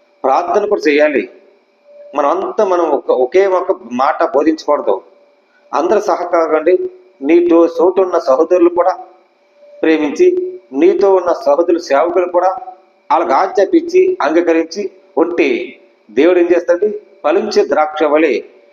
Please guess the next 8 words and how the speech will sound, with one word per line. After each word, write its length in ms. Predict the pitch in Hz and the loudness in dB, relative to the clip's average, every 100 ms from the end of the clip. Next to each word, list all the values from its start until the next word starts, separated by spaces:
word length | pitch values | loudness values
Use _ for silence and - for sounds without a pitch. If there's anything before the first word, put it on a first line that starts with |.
| _ 147 | _ -2
నీకు 160 | 139 | 0
ఇసుకిస్తాడు. 600 | 151 - 349 - - 120 - - - | 0 0 -2 -2 -2 -6 -6 -12 -4
తండ్రి 260 | 165 196 202 | -2 2 2
వ్యవసాయం 500 | 165 165 180 180 175 | 2 0 0 2 0
తెలుసు, 320 | 151 349 - - _ _ _ - - | -2 -2 -6 -18 _ _ _ -6 0
తెలుసు 260 | 226 240 | 0 0
ఉండే 200 | 226 196 | 0 2
కానీ 400 | 180 175 165 156 | 2 2 0 -4